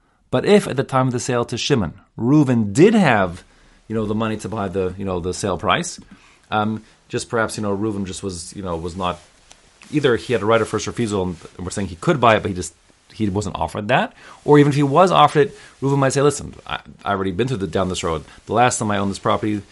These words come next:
the Sikrikon guy stole it from me, so why should I let him steal it from me again?" And so he didn't buy it now. So then, um, Reuven, even if he didn't buy it then and there instead of Shimon, he can go to Shimon afterwards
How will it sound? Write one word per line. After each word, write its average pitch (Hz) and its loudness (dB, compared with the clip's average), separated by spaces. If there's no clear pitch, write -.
the - -8
Sikrikon - -8
guy 104 -2
stole 165 2
it 175 0
from 95 -8
me, 85 -6
so 92 -8
why 92 -2
should 98 -4
I 95 -2
let 92 -4
him 90 -6
steal 104 -4
it 95 -6
from - -8
me 104 -4
again?" 113 0
And 110 -10
so 113 -4
he 104 -6
didn't 107 -2
buy 98 -2
it 64 -6
now. 95 -6
So - -4
then, 196 2
um, 123 -2
Reuven, 139 0
even 202 2
if 175 0
he 156 -2
didn't 170 4
buy 151 4
it 107 -4
then 135 -2
and 131 -2
there 151 4
instead 135 -4
of 202 -10
Shimon, 113 -4
he 131 -8
can 139 -4
go 156 2
to 151 0
Shimon 147 -2
afterwards 147 0